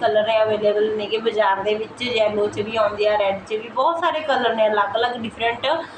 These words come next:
ਸਿਰਫ ਜਿਹੜੇ ਇਹਨਾਂ ਦੀ ਬਾਹਰਲੀ ਆ ਵਾਲੀ ਪਰਤ ਆ ਉਹੀ ਇਕੱਲੀ ਚੇਂਜ ਹੁੰਦੀ ਆ, ਇਹ ਨਾ ਤੁਸੀਂ ਸੋਚੋ ਵੀ ਗ੍ਰੀਨ ਨੇ ਜਾਂ ਫਿਰ ਕਿਹੜੇ ਨੇ ਹੈ ਨਾ। ਤੇ ਬਸ ਮੇਨ ਚੀਜ਼ ਹੁੰਦੀ ਆ ਵੀ ਉਹਨਾਂ ਵਿੱਚ ਕੀ ਆ ਜਿਹੜਾ ਮਿਕਸ ਕੀਤਾ ਹੋਇਆ ਜ਼ਿਆਦਾਤਰ ਹੈ ਨਾ। ਅਹ, ਜਿਵੇਂ ਆਪਾਂ ਕਹੀਏ ਇਹਦੇ ਵਿੱਚ ਹੈ ਨਾ ਹੈਗਾ ਵਿਟਾਮਿਨ ਈ ਤੇ ਐਲੋਵੇਰਾ ਜੈਲ,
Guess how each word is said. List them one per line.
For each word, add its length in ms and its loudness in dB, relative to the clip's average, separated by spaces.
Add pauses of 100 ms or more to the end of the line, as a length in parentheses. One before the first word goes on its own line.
(200)
ਸਿਰਫ 320 0
ਜਿਹੜੇ 200 2
ਇਹਨਾਂ 200 2
ਦੀ 160 0
ਬਾਹਰਲੀ 480 0
ਆ 100 2
ਵਾਲੀ 220 2
ਪਰਤ 360 -2
ਆ 40 2
ਉਹੀ 280 0
ਇਕੱਲੀ 300 -4
ਚੇਂਜ 300 0
ਹੁੰਦੀ 340 -4
ਆ, 80 4
ਇਹ 180 -2
ਨਾ 140 -2
ਤੁਸੀਂ 240 -12
ਸੋਚੋ 360 -6
ਵੀ 80 -4
ਗ੍ਰੀਨ 380 0
ਨੇ 180 -4
ਜਾਂ 100 4
ਫਿਰ 260 -8
ਕਿਹੜੇ 280 0
ਨੇ 120 -2
ਹੈ 100 0
ਨਾ। 120 0 (520)
ਤੇ 240 4
ਬਸ 360 0
ਮੇਨ 300 4
ਚੀਜ਼ 240 -4
ਹੁੰਦੀ 240 2
ਆ 40 6
ਵੀ 100 0
ਉਹਨਾਂ 200 0
ਵਿੱਚ 200 -2
ਕੀ 360 -6
ਆ 60 6
ਜਿਹੜਾ 200 0
ਮਿਕਸ 380 -6
ਕੀਤਾ 240 0
ਹੋਇਆ 160 4
ਜ਼ਿਆਦਾਤਰ 440 0
ਹੈ 100 2
ਨਾ। 200 0 (460)
ਅਹ, 180 6
ਜਿਵੇਂ 260 -2
ਆਪਾਂ 180 0
ਕਹੀਏ 200 -2
ਇਹਦੇ 260 0
ਵਿੱਚ 220 -2
ਹੈ 80 -2
ਨਾ 140 0
ਹੈਗਾ 340 0
ਵਿਟਾਮਿਨ 480 -2
ਈ 320 -2
ਤੇ 100 0
ਐਲੋਵੇਰਾ 540 2
ਜੈਲ, 300 2